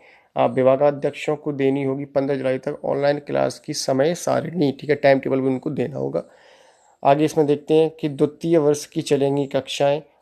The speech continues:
ऑनलाइन पढ़ाई में, अ, पुराने शिक्षकों का लेंगे सहयोग, ठीक है। तो, अ, देखते हैं क्या है, थोड़ी सी न्यूज़ इसका, अ, सार पढ़ते हैं। तो यहाँ पर दिया गया है कि,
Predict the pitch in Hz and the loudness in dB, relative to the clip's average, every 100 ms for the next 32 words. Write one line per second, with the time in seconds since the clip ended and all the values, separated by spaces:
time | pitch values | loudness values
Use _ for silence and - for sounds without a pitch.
0 | - 139 147 151 147 139 139 139 147 151 | 0 4 6 4 2 0 0 0 -2 -2
1 | 151 _ _ _ 151 135 - - 143 143 | -6 _ _ _ -6 -6 -6 -8 2 4
2 | 151 151 - - - - 143 151 - _ | 4 2 -2 -8 -6 -2 0 -2 -8 _
3 | _ _ _ _ - 139 131 135 135 180 | _ _ _ _ 0 2 4 2 2 -2
4 | 190 _ _ - - 135 123 123 123 _ | -6 _ _ -12 -4 0 0 -4 -8 _
5 | - 147 170 165 _ _ _ 143 135 - | -12 -4 -4 -4 _ _ _ -2 -2 0
6 | 139 127 143 - 151 151 - 139 143 - | -2 0 -2 -2 -4 -2 2 2 2 -4
7 | 139 135 135 135 139 135 - 135 - 135 | -4 -4 -2 0 0 -4 -10 -10 -2 0
8 | - 143 - 151 - - 135 135 139 135 | 0 -6 -8 -10 -14 -4 2 2 0 -4
9 | 131 - 135 151 - _ _ _ _ _ | -4 -6 -10 -12 -18 _ _ _ _ _
10 | _ _ _ 139 131 123 127 147 139 143 | _ _ _ 0 2 2 2 0 2 0
11 | 135 135 139 135 151 | 2 0 -2 -8 -12